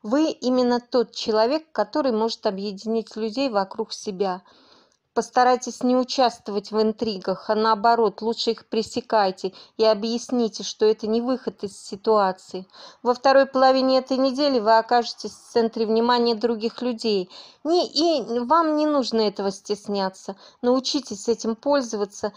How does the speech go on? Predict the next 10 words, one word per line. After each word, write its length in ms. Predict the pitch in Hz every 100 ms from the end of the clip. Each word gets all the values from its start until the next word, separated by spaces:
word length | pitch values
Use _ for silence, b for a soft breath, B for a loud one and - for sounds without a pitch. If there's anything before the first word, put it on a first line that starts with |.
| B B
и 80 | 320
попросите 720 | 247 - 233 226 247 - 226
у 40 |
них 160 | 226 -
всё, 260 | - 294
что 200 | 262 -
вам 300 | 208 214 214
нужно, 400 | 208 190 - 196 196 B B _
потому 320 | 202 226 226
что 500 | 226 - 226 190 196